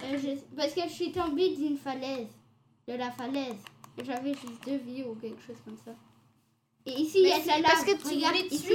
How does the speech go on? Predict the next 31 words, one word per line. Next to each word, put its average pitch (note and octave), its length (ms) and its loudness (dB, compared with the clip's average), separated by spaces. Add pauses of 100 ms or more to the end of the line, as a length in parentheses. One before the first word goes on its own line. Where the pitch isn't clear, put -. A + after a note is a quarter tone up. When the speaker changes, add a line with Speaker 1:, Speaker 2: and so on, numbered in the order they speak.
Speaker 1:
il F4+ 40 2
y D#4 40 0
a D4 80 0
de C#4 60 0
la D4 80 2
Speaker 2:
truc. D4 100 2
Speaker 1:
lave. D4+ 200 2 (640)
Speaker 2:
Mais C#4 80 2
il F4+ 60 4
faut... - 100 -6 (140)
mais C#4+ 120 -2
c'est - 140 -6
pas F#4 140 -6
par F#4 260 -2
là. E4 200 -2 (1700)
Speaker 1:
Ah F#4 160 -2
ouais, F#4 160 -2
c'était D4 460 -6
Speaker 2:
Mais C4+ 80 2
ça, C#4 100 -2
Speaker 1:
ici D#4+ 160 2
Speaker 2:
c'est D4+ 60 6
là C#4+ 180 8
Speaker 1:
qu'on D4 60 6
Speaker 2:
où C#4+ 40 4
j'ai C#4+ 140 2
Speaker 1:
était. C#4+ 80 0
Speaker 2:
passé D4 300 0
le... B3+ 160 -4
un C4 100 -4
bloc. B3+ 240 -6